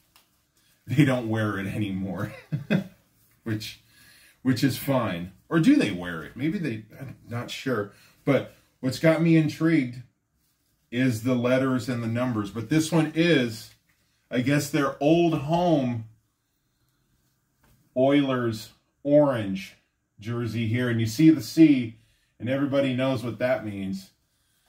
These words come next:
It's Connor McDavid time. Connor McDavid. And like I said, Sports Case said in their listings that this one was, um, a different texture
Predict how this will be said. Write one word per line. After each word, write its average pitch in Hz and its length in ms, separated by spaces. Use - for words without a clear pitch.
It's - 120
Connor 127 280
McDavid 107 560
time. 92 440
Connor 147 440
McDavid. 110 680
And 135 100
like 165 200
I 165 40
said, 120 440
Sports 165 440
Case 185 300
said 165 320
in 156 140
their 147 160
listings 113 800
that 117 200
this 139 280
one 147 360
was, 123 720
um, 113 400
a 127 100
different 156 440
texture 117 760